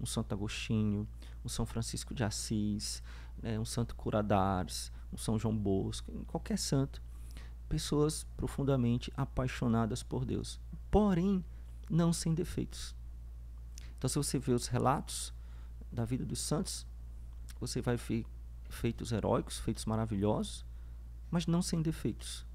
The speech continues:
não sem imperfeições, não sem lutas,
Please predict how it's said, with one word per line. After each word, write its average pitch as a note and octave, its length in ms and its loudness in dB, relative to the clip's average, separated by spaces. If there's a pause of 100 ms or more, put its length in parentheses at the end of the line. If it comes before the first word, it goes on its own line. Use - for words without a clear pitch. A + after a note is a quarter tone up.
(340)
não C#3+ 160 6
sem D3+ 300 0
imperfeições, C#3 1040 2 (520)
não D3 160 4
sem D#3+ 300 0
lutas, - 1040 0